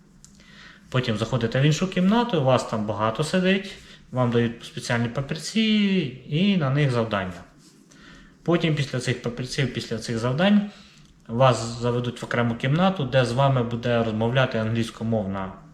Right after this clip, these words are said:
вчителька, яка оприділить на слух, як ви чудово розумієте англійську мову. А тепер головне.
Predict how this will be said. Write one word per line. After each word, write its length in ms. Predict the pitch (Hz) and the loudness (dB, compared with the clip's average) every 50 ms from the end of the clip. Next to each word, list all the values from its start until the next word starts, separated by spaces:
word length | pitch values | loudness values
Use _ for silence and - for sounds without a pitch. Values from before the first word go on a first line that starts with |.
| - | -18
вчителька, 800 | - - - 123 123 - 185 190 190 - 196 208 202 202 170 127 - - - | -12 -6 -6 -4 -2 -2 -2 -2 0 0 2 2 2 2 0 -2 -6 -10 -10
яка 640 | 117 113 110 117 117 117 - - 139 127 127 120 117 | -8 -6 -4 -4 -4 -4 -4 -2 0 2 2 2 2
оприділить 680 | 113 - - 113 113 113 123 127 123 113 110 - - | 0 -2 -4 -8 -6 -4 -2 0 2 2 0 0 -4
на 80 | 104 101 | -8 -10
слух, 440 | - - - 170 226 226 - - - - - - _ _ _ _ _ | -8 -4 -2 0 0 0 -2 -8 -16 -20 -20 -20 _ _ _ _ _
як 280 | - 113 131 139 139 - | -4 -2 0 0 0 -2
ви 60 | 120 | -6
чудово 380 | 113 - - 110 117 117 123 120 | -6 -8 -6 -4 -2 -2 -2 -2
розумієте 440 | 107 98 98 98 107 113 110 - 101 | -4 -4 -4 -4 -4 -6 -6 -6 -8
англійську 380 | 90 98 110 110 - - - | -8 -8 -8 -10 -10 -12 -10
мову. 280 | 98 95 92 92 - - _ _ _ _ _ - - - - - - - - - - _ _ _ | -10 -10 -10 -12 -14 -20 _ _ _ _ _ -20 -20 -20 -20 -20 -20 -20 -20 -20 -20 _ _ _
А 80 | - 120 | -2 0
тепер 240 | 139 135 180 170 151 | 2 4 4 6 6
головне. 420 | 151 151 151 139 127 107 95 92 | 6 6 6 4 4 0 -2 -4